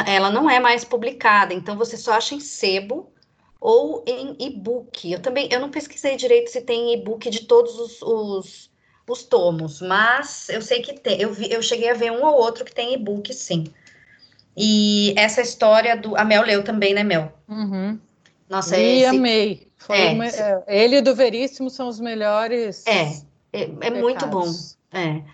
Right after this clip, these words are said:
Speaker 1: Ele, eu vou ler rapidinho uma sinopse que eu custei achar. Zuenir Ventura compartilha com o leitor todo o making-off do livro. Ele esbarra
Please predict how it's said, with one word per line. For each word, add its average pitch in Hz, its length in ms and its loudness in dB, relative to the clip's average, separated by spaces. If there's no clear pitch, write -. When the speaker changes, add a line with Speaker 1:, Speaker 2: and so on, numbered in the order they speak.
Speaker 1:
Ele, 214 960 0
eu 202 60 -2
vou 220 120 4
ler 220 140 6
rapidinho 220 440 0
uma 196 280 2
sinopse 185 520 -6
que 190 120 -10
eu 170 320 -4
custei 226 380 0
achar. - 480 0
Zuenir 226 320 4
Ventura 240 580 2
compartilha 240 840 0
com 202 240 -6
o 190 40 -2
leitor 190 440 -2
todo 240 400 4
o 254 40 -4
making-off 226 760 -2
do 208 120 -8
livro. 165 640 -6
Ele 208 440 0
esbarra 196 800 2